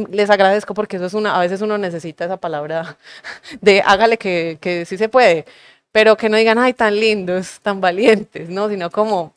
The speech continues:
"Ah, sí, bacano, sí, eso hay que hacerlo". Entonces, ahí estoy, yo creo que lo que más anhelo yo en el, en, en esto, más allá de desear hacer esas películas, que verdad <laughs> las hagamos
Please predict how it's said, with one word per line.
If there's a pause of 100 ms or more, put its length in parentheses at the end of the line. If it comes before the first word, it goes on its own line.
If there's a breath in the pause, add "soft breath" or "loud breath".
(120)
"Ah,
sí,
bacano,
sí,
eso (140)
hay
que
hacerlo".
Entonces, (1300)
ahí
estoy,
yo
creo
que (120)
lo
que
más
anhelo
yo
en
el,
en,
en
esto,
más
allá
de
desear
hacer
esas
películas,
que
verdad
<laughs>
las
hagamos